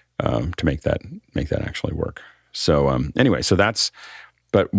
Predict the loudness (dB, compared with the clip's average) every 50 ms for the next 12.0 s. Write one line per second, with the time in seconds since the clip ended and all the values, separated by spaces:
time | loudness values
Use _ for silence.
0 | 4 6 4 4 4 2 2 4 4 4 4 4 4 2 2 2 2 4 4 4
1 | 4 4 4 4 6 6 6 4 2 2 0 2 2 2 2 0 0 2 4 4
2 | 6 6 4 4 4 4 4 4 4 4 4 2 2 2 2 0 0 2 2 2
3 | 2 2 2 2 2 2 0 0 2 0 2 2 2 4 4 2 0 0 0 2
4 | 2 4 4 2 2 2 2 2 2 2 2 2 2 2 2 2 0 2 2 0
5 | 0 2 2 2 2 2 2 2 4 2 2 2 2 2 2 2 2 2 2 2
6 | 4 2 2 2 2 2 2 2 0 0 -2 2 2 2 2 2 2 2 2 2
7 | 2 2 2 2 2 2 2 2 2 4 2 2 0 -2 -4 -4 _ -10 -6 -2
8 | 0 0 2 0 0 0 0 0 0 0 0 0 0 0 0 0 -2 -4 _ -10
9 | -4 -2 -2 -2 -2 -6 -10 -14 -18 -18 -18 -18 -18 -18 -20 -20 -20 -20 _ _
10 | -2 0 2 2 4 4 4 4 2 2 0 0 -2 -2 0 2 2 4 2 2
11 | 2 2 0 -2 -6 -12 _ _ _ _ _ _ _ _ -2 0 0 2 2 2